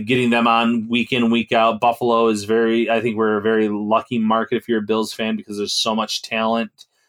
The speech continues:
uh, across the board, whether you're talking writers,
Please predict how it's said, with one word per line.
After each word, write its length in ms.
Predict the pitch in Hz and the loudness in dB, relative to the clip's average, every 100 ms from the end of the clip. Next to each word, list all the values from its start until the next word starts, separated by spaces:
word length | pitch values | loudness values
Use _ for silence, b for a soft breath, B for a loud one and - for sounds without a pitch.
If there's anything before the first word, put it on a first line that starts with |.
| _ | _
uh, 300 | 117 113 120 113 | 0 2 2 0
across 360 | 123 117 113 | 2 4 2
the 80 | 117 | 0
board, 280 | 110 117 110 | 2 4 4
whether 180 | 110 110 | 2 2
you're 180 | 110 | 0
talking 720 | - 117 107 - 113 107 110 - | 2 2 2 0 -2 0 0 -4
writers, 840 | 117 113 123 123 120 120 117 - | -4 2 4 4 4 2 0 -4